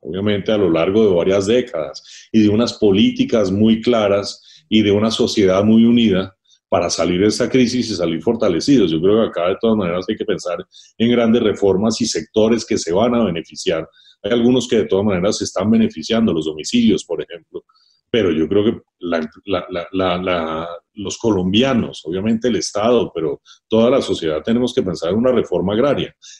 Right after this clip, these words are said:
No una reforma agraria como las antiguas para redistribuir la tierra, sino una reforma agraria para asegurar,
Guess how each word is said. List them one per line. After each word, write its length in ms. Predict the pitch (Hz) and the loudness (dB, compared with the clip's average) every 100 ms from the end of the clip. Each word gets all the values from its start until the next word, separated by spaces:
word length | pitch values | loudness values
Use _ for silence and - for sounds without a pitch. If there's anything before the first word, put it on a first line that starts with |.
| - | -2
No 100 | 135 | 0
una 160 | 170 | 2
reforma 400 | 156 151 117 127 | 2 2 2 2
agraria 300 | 143 143 147 | 2 2 2
como 120 | 143 | 2
las 200 | 107 85 | 0 0
antiguas 400 | 80 78 107 123 | -4 0 2 2
para 180 | - 113 | 2 0
redistribuir 640 | 87 82 73 - 87 90 | 0 -4 -6 -6 -4 0
la 120 | 107 110 | 0 0
tierra, 340 | 120 107 107 - - - | 0 2 0 -4 -20 -10
sino 240 | - 101 | -4 -2
una 160 | 90 107 | 0 0
reforma 320 | 113 85 87 | 0 -2 -2
agraria 420 | 104 110 113 113 - | 0 2 0 0 0
para 240 | 107 85 | 0 -2
asegurar, 600 | 80 92 87 82 90 98 | -4 -4 -2 0 0 -2